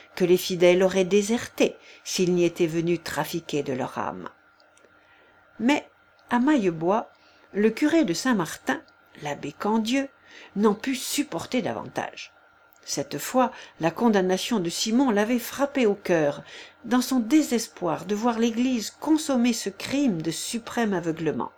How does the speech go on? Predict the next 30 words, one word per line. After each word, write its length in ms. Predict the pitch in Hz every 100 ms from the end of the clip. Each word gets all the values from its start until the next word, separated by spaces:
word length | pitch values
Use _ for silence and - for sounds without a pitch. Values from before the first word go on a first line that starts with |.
| _ _ _ _ _ _ _ -
Depuis 280 | 170 - 175
le 100 | 165
jour 280 | 160 262 196
du 140 | 165
meurtre, 500 | 170 262 254 - - - - -
il 140 | 208 208
était 240 | 208 214
convaincu 580 | - 240 151 143 - 135
de 100 | 131
l'innocence 580 | 135 147 147 - 131 143
de 80 |
Simon. 420 | 139 - 143 135 - _ _ - - - -
Il 160 | 262
ne 80 | 269
cachait 400 | 262 311 285 269
pas 220 | 277 269
sa 160 | 233 190
désolation 680 | 190 185 180 165 - - 156
d'assister 520 | 151 - 185 - 214
à 80 | 170
ce 160 | 175 185
spectacle 580 | - 196 - 208 208 196
lamentable. 920 | 196 233 202 185 175 123 85 127 - _ - - - -
Les 160 | 185
prêtres 640 | 185 - 240 247 233 165 180
et 60 |
les 100 | 175
fidèles 480 | - 240 202 190 170
du 120 | 175
Christ, 640 | 175 - 277 311 311 -